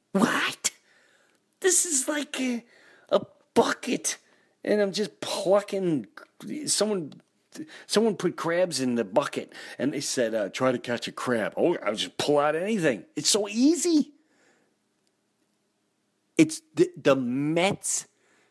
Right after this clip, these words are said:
Sandy Alderson has literally set it up where the Mets have no excuses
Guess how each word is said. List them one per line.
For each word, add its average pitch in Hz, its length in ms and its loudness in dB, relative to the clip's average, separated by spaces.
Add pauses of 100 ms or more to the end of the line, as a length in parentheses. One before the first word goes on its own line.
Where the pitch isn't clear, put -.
(240)
Sandy 180 600 2
Alderson 110 640 -4 (1300)
has 117 260 -2
literally 113 880 0 (640)
set - 360 2
it 127 120 0
up 95 280 -10 (960)
where 120 160 4
the 110 80 -4
Mets 117 300 0
have 98 200 -2
no 151 640 0
excuses - 800 -6